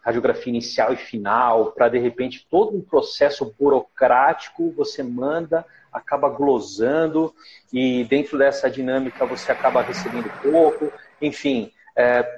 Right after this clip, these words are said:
existe toda uma dinâmica, é, desenvolvida, uma arquitetura desenvolvida por esses grandes convênios que foi uma preocupação minha, né?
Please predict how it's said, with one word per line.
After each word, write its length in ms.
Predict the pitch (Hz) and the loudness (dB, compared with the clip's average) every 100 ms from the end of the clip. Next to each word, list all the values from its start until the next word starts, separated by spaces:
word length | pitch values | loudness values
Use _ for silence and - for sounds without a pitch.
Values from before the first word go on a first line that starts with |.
| 143 | -8
existe 720 | 127 117 170 240 - - - _ | -8 -6 -4 -2 -4 -10 -14 _
toda 280 | 165 208 233 | 4 4 4
uma 160 | 185 151 | 0 0
dinâmica, 760 | 139 120 131 143 113 117 104 - _ _ _ | -2 -2 0 -2 0 0 0 -4 _ _ _
é, 480 | 110 107 107 104 107 | 2 4 4 4 2
desenvolvida, 760 | 110 127 123 113 - 151 123 | -2 -4 -2 -2 0 2 4
uma 120 | 120 | 2
arquitetura 640 | 120 - - - - 170 156 | 0 -4 -6 -8 2 4 4
desenvolvida 480 | 117 120 117 131 120 | 2 0 0 2 0
por 180 | - | -2
esses 240 | 113 - 113 | -6 -6 -4
grandes 260 | 120 120 | -2 -2
convênios 720 | - 120 107 147 175 131 - | 0 -2 2 2 2 0 -2
que 260 | - - 156 - - - - _ | -2 2 2 0 -20 -20 -20 _
foi 100 | - | 2
uma 140 | 185 180 | 4 4
preocupação 580 | 185 180 - 170 - 180 | 2 0 0 -2 -2 -2
minha, 420 | 139 160 101 - | 0 0 -2 -6
né? 320 | 107 110 127 | -4 -2 0